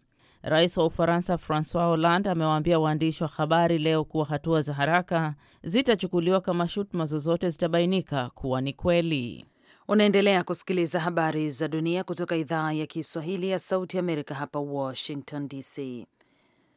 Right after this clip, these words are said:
Speaker 2: Maafisa wanasema idadi ya vifo kutokana na tetemeko la ardhi lililotokea Jumamosi nchini Nepal imeongezeka na kufikia karibu elfu tano na mia tano,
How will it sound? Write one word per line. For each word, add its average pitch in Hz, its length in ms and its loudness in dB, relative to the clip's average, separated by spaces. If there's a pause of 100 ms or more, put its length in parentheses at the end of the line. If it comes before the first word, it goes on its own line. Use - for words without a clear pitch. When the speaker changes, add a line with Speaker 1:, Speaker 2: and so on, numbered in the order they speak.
(180)
Speaker 2:
Maafisa 190 540 2
wanasema 196 420 2
idadi 190 440 0
ya 180 80 2
vifo 180 380 -4
kutokana 165 540 0
na 151 60 -4
tetemeko 165 540 -4
la 156 200 0
ardhi 170 460 -2
lililotokea 156 640 -4
Jumamosi 156 640 -2
nchini 151 340 -4
Nepal 165 520 -2 (360)
imeongezeka 180 720 0
na 190 100 0
kufikia 180 420 -2
karibu 170 640 -2 (100)
elfu 170 260 -4
tano 175 300 -2
na 165 80 -2
mia 160 200 -4
tano, 120 460 -8